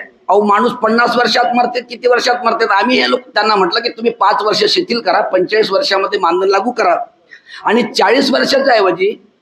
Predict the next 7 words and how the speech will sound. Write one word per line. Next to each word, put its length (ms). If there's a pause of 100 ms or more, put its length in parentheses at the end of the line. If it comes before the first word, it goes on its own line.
(180)
दारिद्र्य 400
रेषेखालील 540
माणसाला 640
जे 60
उत्पन्न 400 (220)
पटवाडी 320
देतो 480